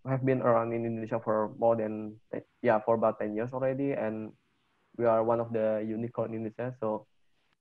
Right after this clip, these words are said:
hopefully I can share a few things about the app engagement and also, like, what happened in the last few months in Bukalapak, especially during this, uh,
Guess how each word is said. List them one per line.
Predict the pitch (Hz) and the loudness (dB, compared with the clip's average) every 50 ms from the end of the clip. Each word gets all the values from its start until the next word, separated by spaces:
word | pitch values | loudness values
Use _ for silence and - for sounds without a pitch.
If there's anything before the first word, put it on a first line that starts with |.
| _ _ _ _ | _ _ _ _
hopefully | 131 127 131 - 139 131 | 4 4 4 4 2 2
I | 127 | 2
can | 127 - 117 117 | 2 0 -2 -4
share | 117 - 117 113 113 | -2 0 2 2 2
a | 110 | 2
few | - _ 123 127 131 | 0 _ 0 0 0
things | 123 - 113 113 - | -2 -4 -10 -10 -10
about | 110 104 104 104 107 107 - - | -2 -2 0 0 0 -2 -4 -6
the | 104 101 98 101 - - _ - | -6 -6 -6 -6 -8 -8 _ -6
app | 120 120 - | -6 -4 -2
engagement | 143 131 127 131 127 - 120 120 120 120 113 | -4 -4 -4 -4 -4 -4 -4 -2 -2 -2 -4
and | 113 - | -4 -6
also, | 107 104 - _ 101 104 | -8 -8 -8 _ -6 -6
like, | 101 101 104 - | -6 -6 -6 -8
what | - 110 - | -8 -10 -8
happened | - 107 110 - 107 107 | -8 -10 -8 -8 -8 -8
in | 107 107 | -6 -6
the | 104 104 101 104 104 - _ _ _ _ _ _ _ _ _ _ _ | -4 -4 -4 -6 -8 -10 _ _ _ _ _ _ _ _ _ _ _
last | 113 113 110 110 - - | 2 2 2 2 0 -6
few | - 113 107 107 | -4 -2 -2 -2
months | 104 107 107 107 - | -2 -4 -6 -6 -8
in | 104 107 107 | -8 -8 -8
Bukalapak, | 101 - - - 101 104 95 - - 101 - _ _ _ - - - - _ _ _ _ _ _ | -8 -8 -6 -6 -4 -4 -6 -6 -8 -10 -10 _ _ _ -18 -18 -18 -18 _ _ _ _ _ _
especially | _ 107 107 107 - 107 | _ -8 -6 -4 -4 -4
during | 107 104 104 104 104 104 | -4 -2 -4 -4 -4 -4
this, | 107 107 107 _ - - | -6 -6 -6 _ -12 -8
uh, | 104 104 101 101 | -8 -8 -8 -8